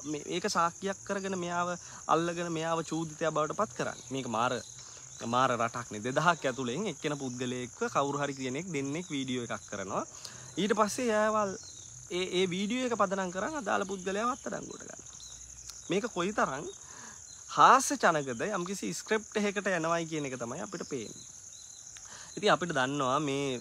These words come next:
ගිනි අවි නැති කරලා, ගිනි අවි හංගලා, ගිනි අවි පෙන්නන්න අරන් යන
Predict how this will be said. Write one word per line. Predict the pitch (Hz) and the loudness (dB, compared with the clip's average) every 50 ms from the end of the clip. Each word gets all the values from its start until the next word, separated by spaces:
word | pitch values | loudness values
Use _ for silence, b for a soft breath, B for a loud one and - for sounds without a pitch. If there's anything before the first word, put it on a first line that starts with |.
| - - 120 | -6 -8 -6
ගිනි | 123 120 123 135 135 131 | -4 -2 0 0 2 2
අවි | 127 127 123 127 123 | 2 2 2 0 0
නැති | 120 113 107 - 120 110 | -2 -2 -4 -6 -6 -4
කරලා, | - 123 117 120 120 123 | -4 -2 -2 0 -2 -2
ගිනි | 135 151 131 123 123 123 123 | -2 -2 -4 -4 -2 -2 -2
අවි | 123 120 123 123 | -2 -2 -2 -2
හංගලා, | 123 113 113 117 117 120 117 113 113 113 117 131 | -2 -2 -2 -2 -2 -2 -2 -2 -2 0 -2 -2
ගිනි | 156 143 127 127 123 120 120 | -2 -2 -2 -2 -2 -2 -2
අවි | 117 117 120 117 | -2 -2 -4 -4
පෙන්නන්න | - - 123 120 123 127 123 123 120 120 120 120 | -4 -4 -4 -2 -2 0 0 -2 -2 -2 -2 -2
අරන් | 117 113 113 113 110 110 110 | -2 -2 -2 -4 -4 -4 -6
යන | 113 110 110 120 | -6 -6 -4 -4